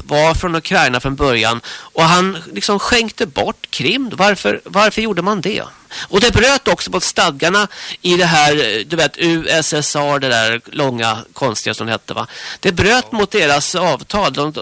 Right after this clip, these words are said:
Speaker 1: de fick inte göra så egentligen. Det var inte lagligt gjort. Att de, de skänkte bort Krimhalvön till Ukraina på nittonhundrafemtiotvå, va?
Speaker 2: Nej,
Speaker 1: Det var,
Speaker 2: men
Speaker 1: det var
Speaker 2: Ryssland har
Speaker 1: fel.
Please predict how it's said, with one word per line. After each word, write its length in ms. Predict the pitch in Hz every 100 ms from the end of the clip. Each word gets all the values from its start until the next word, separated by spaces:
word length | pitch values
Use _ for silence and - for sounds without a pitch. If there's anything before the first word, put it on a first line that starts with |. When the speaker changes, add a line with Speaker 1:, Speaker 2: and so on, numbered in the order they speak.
| 156
Speaker 1:
de 120 | 156
fick 180 | 196 254
inte 160 | 220
göra 200 | 160 143
så 160 | - 180
egentligen. 440 | 131 170 - -
Det 60 | 123
var 80 | 190
inte 160 | 190
lagligt 440 | 135 127 123 175 -
gjort. 360 | 170 - - - - - - -
Att 160 | - 151
de, 220 | 160 160
de 120 | 160
skänkte 320 | 170 170 160
bort 200 | 147 180
Krimhalvön 720 | - 185 151 131 135 143 143
till 220 | 143 135 -
Ukraina 520 | - 165 117 110 151
på 300 | - 151 147
nittonhundrafemtiotvå, 1120 | 156 139 147 156 160 165 175 - - 220 -
va? 120 | - - _ _ _ _ - - -
Speaker 2:
Nej, 100 | 151 156
Speaker 1:
Det 60 |
var, 100 | 160
Speaker 2:
men 100 | 190
Speaker 1:
det 60 | 165
var 100 | 202
Speaker 2:
Ryssland 240 | - 220
har 60 | 135
Speaker 1:
fel. 20 | 101